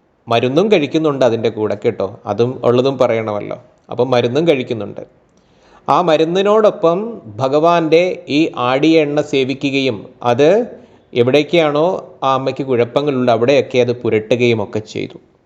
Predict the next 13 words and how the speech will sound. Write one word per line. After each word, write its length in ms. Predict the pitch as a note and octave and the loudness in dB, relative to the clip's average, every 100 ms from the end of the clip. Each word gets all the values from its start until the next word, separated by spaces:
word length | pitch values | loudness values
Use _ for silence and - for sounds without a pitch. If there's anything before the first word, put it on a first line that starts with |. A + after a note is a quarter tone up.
| _ _ _ _ _ _ _ _ _ _ _ _ _ _ _ _ _ _ _ _ _ _ _ _ - | _ _ _ _ _ _ _ _ _ _ _ _ _ _ _ _ _ _ _ _ _ _ _ _ -2
അങ്ങനെ 260 | E3+ G3 G#3+ | 0 2 2
വീണ്ടും 480 | F#3 F#3 D#3+ G3 - | 4 4 2 0 2
അടുത്ത 320 | D3 D#3+ G#3+ | 2 2 -2
ടെസ്റ്റിനായിട്ട് 1040 | F3 D3 - F3 E3 D3 D#3 D3+ - C3+ | -2 -4 -4 -2 0 0 2 0 -2 0
ഡോക്ടറുടെ 360 | B2 B2+ D#3 D#3 | 2 2 2 2
അടുക്കൽ 340 | B2+ B2 B2+ | 2 0 0
പോവുകയാണ്. 680 | B2 A2 G#2+ G#2+ A2+ G2 G2 - _ _ _ _ _ _ _ _ | 0 0 2 0 -2 -2 -10 -18 _ _ _ _ _ _ _ _
അങ്ങനെ 500 | C3 D#3 F3 G3 A3+ - C3 | 0 2 2 0 -2 -4 0
ഡോക്ടറുടെ 400 | D3+ D3+ F3 F3 | 0 2 0 4
അടുക്കൽ 680 | F3 C#3+ C#3 D#3 D#3 E3+ - - | 4 2 0 2 2 0 -6 -8
ചെന്ന് 320 | D3 C#3 D3+ | -4 -2 0
കഴിഞ്ഞ് 540 | C#3 C3+ C3+ C#3 C#3+ - - - _ | 0 0 0 -2 -4 -8 -14 -16 _
പരിശോധനയിൽ 960 | A#2+ B2+ B2 D3+ D3 D3 C3+ B2+ A2+ | 0 0 0 0 2 0 2 2 0